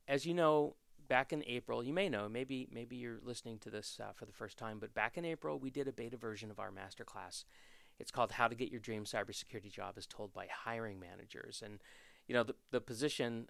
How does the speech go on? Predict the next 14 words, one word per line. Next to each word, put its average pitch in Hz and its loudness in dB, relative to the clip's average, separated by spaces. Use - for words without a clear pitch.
uh, 95 -6
that 107 2
I 113 10
have 107 0
on 101 -6
this 101 -6
podcast 101 -6
is 101 -6
that 107 -4
the 95 -12
hiring 143 0
manager, 95 -6
uh, 98 -8
opinion 147 -2